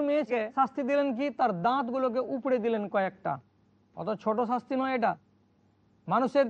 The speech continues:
জিন্দা দাঁতগুলোকে উপড়ে ফেলে দেওয়া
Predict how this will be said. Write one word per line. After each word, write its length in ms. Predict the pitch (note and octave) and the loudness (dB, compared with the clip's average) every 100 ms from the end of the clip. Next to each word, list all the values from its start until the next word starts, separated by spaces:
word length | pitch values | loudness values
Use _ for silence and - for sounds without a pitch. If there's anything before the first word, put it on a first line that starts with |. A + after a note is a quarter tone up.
| F#3+ _ _ _ _ | -2 _ _ _ _
জিন্দা 460 | C#3+ A#3 D4+ D4 B3+ | -2 0 4 6 6
দাঁতগুলোকে 640 | A#3+ C4+ B3+ C#4 B3 G#3 C3+ _ _ _ _ _ _ _ _ | 4 0 0 0 0 0 -6 _ _ _ _ _ _ _ _
উপড়ে 320 | A#3 A#3 D#4 D4 | -4 2 2 4
ফেলে 260 | A3 C#4 | 4 4
দেওয়া 240 | B3+ G#3 | 4 2